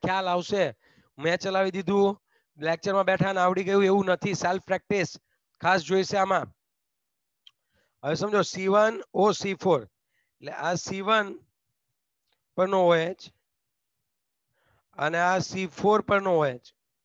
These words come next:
આ બંને વચ્ચે શું બનવાના છે કહો તો? આ બંને વચ્ચે શું બનવાના છે? બંધ બનવાના છે. તો એને કહેવામાં આવે છે સી વન ઓ સી ફોર વચ્ચે ગ્લાયકોસિડિક બંધ કહેવાય.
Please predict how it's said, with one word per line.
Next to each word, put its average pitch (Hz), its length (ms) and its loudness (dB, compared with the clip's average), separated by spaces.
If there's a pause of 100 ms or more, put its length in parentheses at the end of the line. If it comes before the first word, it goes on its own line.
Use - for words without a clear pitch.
(720)
આ 135 80 -14
બંને 165 360 -6
વચ્ચે 202 320 -4
શું 214 200 -6
બનવાના 185 480 -2
છે 160 140 -6
કહો 180 160 0
તો? 160 140 -6 (640)
આ - 80 -14
બંને 160 280 -6
વચ્ચે 190 260 -2
શું 214 200 -8
બનવાના 180 460 -2
છે? 151 140 -10 (460)
બંધ 190 240 -4
બનવાના 156 480 -2
છે. 120 160 -12 (2250)
તો - 120 -20 (100)
એને 160 300 -8
કહેવામાં 190 560 2
આવે 160 200 2
છે 147 160 -6 (560)
સી 180 300 -4
વન 202 260 4 (2000)
ઓ 185 280 2
સી 180 280 -6
ફોર 190 320 0
વચ્ચે 180 260 -2
ગ્લાયકોસિડિક 156 560 -8
બંધ 139 260 -6
કહેવાય. 120 300 -10